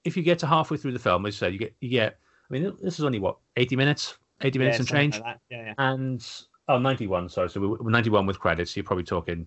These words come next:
Speaker 1: yeah, you're probably talking about eighty-six.
Speaker 2: There's a lot of fucking credits, mind.
Speaker 1: Yeah, um, well, there will be for all the Puppeteers. Um,
Speaker 2: Yeah, yeah.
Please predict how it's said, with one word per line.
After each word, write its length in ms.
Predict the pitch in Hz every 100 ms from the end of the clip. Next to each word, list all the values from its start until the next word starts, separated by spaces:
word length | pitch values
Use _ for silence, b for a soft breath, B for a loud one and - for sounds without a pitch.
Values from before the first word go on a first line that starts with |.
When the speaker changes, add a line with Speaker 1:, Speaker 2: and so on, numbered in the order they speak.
| - -
Speaker 1:
yeah, 120 | 90
you're 120 | -
probably 220 | - 92
talking 220 | 92 87 85
about 180 | 87
eighty-six. 500 | 90 85 - 90 - - 113
Speaker 2:
There's 320 | 135 143 139
a 80 | 131
lot 360 | 127 131 131 127
of 100 | 120
fucking 400 | 135 123 117 113
credits, 480 | 117 107 98 - 117
mind. 340 | 98 98 101 - _ _
Speaker 1:
Yeah, 420 | 160 127 92 87 -
um, 360 | 107 98 98 101
well, 120 | 123
there 100 | 117
will 140 | 117 104
be 80 | 95
for 100 | 101
all 80 |
the 140 | 95 92
Puppeteers. 440 | - 98 90 -
Um, 420 | 107 101 98 101 117
Speaker 2:
Yeah, 180 | 110
yeah. 80 | 104